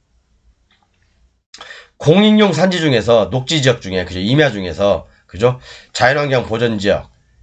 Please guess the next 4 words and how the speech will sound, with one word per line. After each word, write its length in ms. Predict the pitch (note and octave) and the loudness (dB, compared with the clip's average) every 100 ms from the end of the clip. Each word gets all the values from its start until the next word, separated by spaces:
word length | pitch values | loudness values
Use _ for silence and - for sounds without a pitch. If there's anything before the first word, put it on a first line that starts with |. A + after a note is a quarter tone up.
| _ _ _ - | _ _ _ -4
방제지구 540 | A#2+ C3+ C#3+ B2 A#2 | 0 2 2 0 -4
산지, 520 | A#2 C#3 A#2 F#2 C#2+ - _ _ | -4 -2 -4 -6 -10 -18 _ _
도시자연공원의 720 | C3+ D3 C3 B2+ C3+ B2 A#2 | -4 -2 2 2 2 -2 -2
산지, 460 | A#2 C#3 F#2+ E2+ | -2 -4 -4 -8